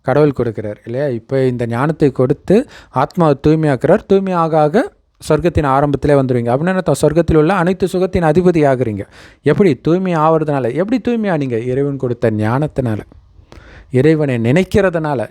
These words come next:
நினைக்கிறதுக்கான வழியை கடவுள் சொல்லி கொடுத்ததுனால. அப்ப உண்மையான வள்ளல் அவர் தான். அவருடைய நினைவாக அங்க கர்ணனின் கதாபாத்திரத்துல அது ஒரு முக்கியமான கதா-,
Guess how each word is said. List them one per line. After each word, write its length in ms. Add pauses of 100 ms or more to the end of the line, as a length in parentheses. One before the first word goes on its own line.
நினைக்கிறதுக்கான 600
வழியை 340
கடவுள் 340
சொல்லி 380
கொடுத்ததுனால. 720 (680)
அப்ப 180
உண்மையான 600
வள்ளல் 420 (320)
அவர் 300
தான். 180
அவருடைய 360
நினைவாக 460
அங்க 200
கர்ணனின் 600
கதாபாத்திரத்துல 640
அது 220
ஒரு 120
முக்கியமான 460 (100)
கதா-, 280